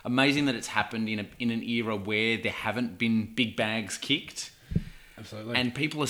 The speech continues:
Speaker 1: saying, "Will it ever happen again? Will there ever be someone to do it again?" And so we're like, "Well, let's go back. Let's talk about the different times when it's happened
Speaker 2: Mm.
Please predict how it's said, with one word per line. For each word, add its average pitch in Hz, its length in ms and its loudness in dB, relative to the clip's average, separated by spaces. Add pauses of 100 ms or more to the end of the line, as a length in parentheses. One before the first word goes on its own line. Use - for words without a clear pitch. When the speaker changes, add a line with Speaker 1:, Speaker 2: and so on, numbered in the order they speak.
(120)
Speaker 1:
saying, 123 240 2
"Will 120 160 0
it 117 80 0
ever 107 180 -4
happen 98 300 -10
again? 95 380 -8
Will 110 60 -2
there 123 120 2
ever 131 160 2
be 123 160 2
someone 110 300 -2
to 104 40 -2
do 98 200 -6
it 95 80 -6
again?" 101 260 -4
And 95 80 -8
so - 100 -10
we're 120 100 -6
like, 139 200 -8
"Well, 196 140 0
let's 233 200 -4
go 208 200 0
back. 196 280 -6
Let's 135 200 -2
talk 139 200 -2
about 131 140 0
the 113 80 -4
different 117 460 -4
times 110 440 -2
when 117 220 -2
it's - 160 -8
happened - 380 -10
Speaker 2:
Mm. 120 480 -4